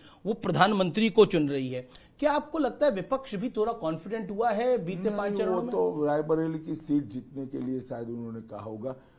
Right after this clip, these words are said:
Speaker 2: वो भी जान रहे हैं, मुझे तो मालूम नहीं, मगर उनका वेकेशन का प्लान भी तय होगा चार तारीख के बाद का।
Speaker 1: लेकिन उद्धव ठाकरे भी कह रहे हैं कि मैं तो मोदी जी को पूर्व प्रधानमंत्री कहा करूंगा, मैं तो शपथ ग्रहण का न्योता देता हूं अमित शाह जी को और अमित, अ,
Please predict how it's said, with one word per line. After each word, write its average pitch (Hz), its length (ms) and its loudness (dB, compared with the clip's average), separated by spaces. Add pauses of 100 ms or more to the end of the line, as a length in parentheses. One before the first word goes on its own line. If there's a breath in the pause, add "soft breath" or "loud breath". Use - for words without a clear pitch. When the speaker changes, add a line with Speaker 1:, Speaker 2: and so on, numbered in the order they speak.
(120)
Speaker 2:
वो 135 180 2
भी 170 200 -2
जान 127 300 -2
रहे 131 120 -2
हैं, 165 260 -6 (400 soft breath)
मुझे 135 340 -4
तो 135 140 -2
मालूम 131 340 -2
नहीं, 156 180 0
मगर 156 240 -2
उनका 147 380 0
वेकेशन 143 500 -4
का 151 120 0
प्लान 139 320 -4
भी 139 120 0
तय 151 180 -4
होगा 127 300 -4
चार 113 220 -10
तारीख 110 300 -16 (100)
के 101 60 -18
बाद 85 180 -18
का। - 280 -20 (420 soft breath)
Speaker 1:
लेकिन 165 200 -6
उद्धव 156 260 0
ठाकरे 175 340 -4
भी 180 120 -6
कह 175 120 -2
रहे 175 120 -2
हैं 180 100 -6
कि 175 80 -8
मैं 160 200 -4
तो - 240 -6 (140)
मोदी 147 260 -2
जी 143 80 -4
को 147 100 -8
पूर्व 180 240 -8
प्रधानमंत्री 170 600 -6
कहा 165 200 -6
करूंगा, 160 340 -4
मैं 156 160 -4
तो 160 80 -6
शपथ 156 260 -6
ग्रहण 139 280 -6
का 139 120 -6
न्योता 135 320 -4
देता 180 220 -6
हूं 180 120 -2
अमित 170 180 -6
शाह 165 180 -6
जी 151 160 -8
को 160 160 -8
और 156 60 -4
अमित, 156 240 -6
अ, 135 280 -4